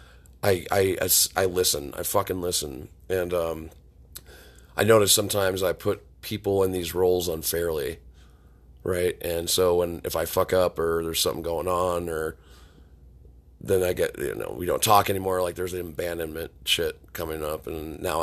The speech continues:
I feel worthless, I'm a piece of shit, I'm not good enough, and I act out in ways to try to fill that emotional void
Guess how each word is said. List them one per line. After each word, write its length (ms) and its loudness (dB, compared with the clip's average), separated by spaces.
I 80 -8
feel 260 -2
worthless, 520 -2
I'm 100 -6
a 40 -6
piece 220 -6
of 80 -4
shit, 400 -2
I'm 80 -10
not 220 -6
good 160 0
enough, 400 -4
and 320 -8
I 120 -4
act 220 -2
out 160 -2
in 100 -10
ways 280 -2
to 80 -6
try 160 -4
to 80 -4
fill 400 -2
that 300 -4
emotional 600 0
void 480 -4